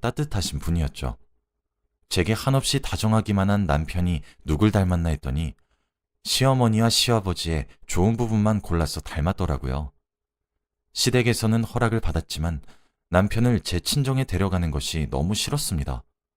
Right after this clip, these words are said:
모든 상황을 방관하는 아빠도 무성의하게 반응하는 엄마도 소개하고 싶지 않았죠.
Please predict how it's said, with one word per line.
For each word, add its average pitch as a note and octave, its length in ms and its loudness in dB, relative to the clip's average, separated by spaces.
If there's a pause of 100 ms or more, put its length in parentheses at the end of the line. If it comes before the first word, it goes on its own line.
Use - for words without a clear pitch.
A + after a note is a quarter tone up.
(680)
모든 F#2 300 2
상황을 C3+ 440 2
방관하는 G#2+ 600 0
아빠도 E2+ 460 -2 (380)
무성의하게 F2 640 2
반응하는 D#2+ 500 0
엄마도 C2+ 520 -4 (160)
소개하고 C3+ 480 2
싶지 - 260 -4
않았죠. C#2 460 -4